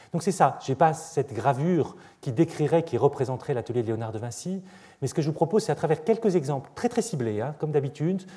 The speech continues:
Je ne vais pas chercher à aborder tous les points techniques de cet atelier de Léonard de Vinci pour les mettre en perspective,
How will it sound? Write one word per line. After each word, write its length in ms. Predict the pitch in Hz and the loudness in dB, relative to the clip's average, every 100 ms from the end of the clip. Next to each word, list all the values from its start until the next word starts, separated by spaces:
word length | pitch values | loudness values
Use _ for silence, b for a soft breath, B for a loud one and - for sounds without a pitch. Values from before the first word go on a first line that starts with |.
| B | B
Je 100 | - | -8
ne 40 | 120 | 2
vais 20 | |
pas 400 | 156 139 - - | 2 2 -2 -18
chercher 480 | - - 190 - 202 | -16 2 2 4 4
à 60 | 147 | 4
aborder 300 | 135 135 147 | 4 2 -2
tous 220 | - 214 | 0 0
les 140 | 185 | 2
points 240 | - 180 165 | 2 0 0
techniques 520 | - - 185 185 - B B | -2 -2 -2 -2 -10 B B
de 80 | 139 | -6
cet 160 | - | -2
atelier 260 | 147 - 151 | -2 -2 -4
de 80 | 131 | -2
Léonard 280 | 135 139 131 | -4 -2 -4
de 80 | |
Vinci 260 | 127 127 - | -4 -6 -6
pour 100 | 139 | -4
les 80 | 110 | -4
mettre 200 | 127 120 | -6 -6
en 40 | |
perspective, 640 | 120 - - - 151 208 | -8 -6 -10 -8 -6 -6